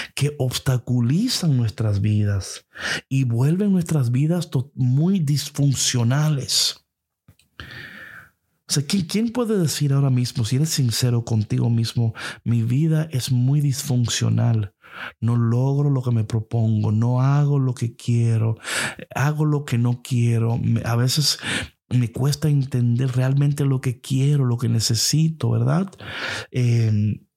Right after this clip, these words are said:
la santidad viene a llevarnos a vivir una vida que funciona bien.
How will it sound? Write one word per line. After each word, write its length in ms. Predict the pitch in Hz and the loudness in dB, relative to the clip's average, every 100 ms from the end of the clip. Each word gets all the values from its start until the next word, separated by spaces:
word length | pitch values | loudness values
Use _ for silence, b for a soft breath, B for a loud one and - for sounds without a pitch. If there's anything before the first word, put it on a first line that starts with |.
| - _ _ - - | -20 _ _ -12 -4
la 140 | 120 113 | -2 0
santidad 500 | 139 160 170 143 131 | 0 0 0 2 2
viene 400 | 117 120 143 143 | 0 0 2 2
a 40 | |
llevarnos 800 | 139 117 117 123 131 120 - - - | 2 0 0 0 0 0 -4 -12 -2
a 120 | 117 | 0
vivir 280 | 117 123 147 | 2 2 2
una 160 | 147 | 2
vida 300 | 131 139 151 | 2 2 0
que 160 | 139 123 | 0 0
funciona 600 | - 110 - 123 123 120 | 0 0 0 0 2 2
bien. 440 | 120 131 127 127 | 2 0 0 -4